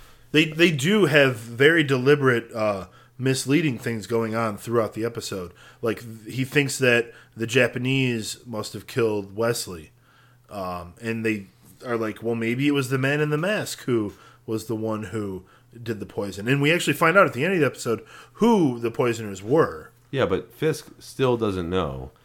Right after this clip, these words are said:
Speaker 1: Correct.
Speaker 2: at the end of the episode that it wasn't the Japanese.
Speaker 1: Correct.
Speaker 2: He doesn't actually know that it's Ben, and he wouldn't think it was Ben either.
Speaker 1: It
Speaker 2: He
Speaker 1: wasn't
Speaker 2: wouldn't think it
Speaker 1: even
Speaker 2: was Karen either.
Speaker 1: Uh, well, right, because they were just kicking around possibilities at that point.
Speaker 2: Mm-hmm.
Speaker 1: They're like, "Well, maybe, uh, you know, who the hell?"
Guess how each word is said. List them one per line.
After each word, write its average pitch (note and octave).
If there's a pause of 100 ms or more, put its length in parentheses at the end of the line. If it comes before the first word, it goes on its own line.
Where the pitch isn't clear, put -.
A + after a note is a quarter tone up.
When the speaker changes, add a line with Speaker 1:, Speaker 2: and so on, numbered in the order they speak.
Speaker 1:
Correct. A#2+
Speaker 2:
at -
the A2
end G#2+
of F#2
the F#2+
episode F2
that F2+
it D2+
wasn't G2
the D#2+
Japanese. C#2
Speaker 1:
Correct. -
Speaker 2:
He -
doesn't B2
actually A#2+
know G#2
that F2+
it's -
Ben, A2
and G2+
he A2
wouldn't B2
think F#3
it D#3+
was E2+
Ben E2+
either. - (180)
Speaker 1:
It C3
Speaker 2:
He -
Speaker 1:
wasn't C3+
Speaker 2:
wouldn't C#3
think C#3+
it -
Speaker 1:
even D3
Speaker 2:
was C#3
Karen C#3+
either. B2 (1000)
Speaker 1:
Uh, D#3+
well, F#3
right, G3
because D3+
they F#3
were F3+
just E3
kicking E3+
around C#3
possibilities B2
at G2
that F2+
point. E2+
Speaker 2:
Mm-hmm. E2 (300)
Speaker 1:
They're A#2+
like, A#2+
"Well, C3
maybe, G#2+
uh, - (120)
you G#2+
know, E2+ (200)
who A#2
the G2+
hell?" F#2